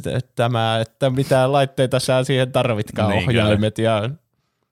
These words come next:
Speaker 1: näytöt ja näytönohjaimet ja
Speaker 2: Mm.
Speaker 1: muuta." Neljä. "Opi kontrollit, näppäimet ja muut, ja sitten
Speaker 2: Mm.
Speaker 1: viisi.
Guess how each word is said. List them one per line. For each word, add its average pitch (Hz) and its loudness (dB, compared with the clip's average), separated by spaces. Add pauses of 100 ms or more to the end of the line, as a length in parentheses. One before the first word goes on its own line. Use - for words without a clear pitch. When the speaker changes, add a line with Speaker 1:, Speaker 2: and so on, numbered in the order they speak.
(120)
Speaker 1:
näytöt 104 -2
ja 107 2
näytönohjaimet 107 -2
ja 95 -2
Speaker 2:
Mm. 90 -4
Speaker 1:
muuta." 107 -2 (760)
Neljä. 120 2
"Opi 147 0 (360)
kontrollit, 110 0 (340)
näppäimet 107 -2
ja 110 0
muut, 113 0
ja 107 0
sitten 107 -2
Speaker 2:
Mm. 98 0
Speaker 1:
viisi. 101 -2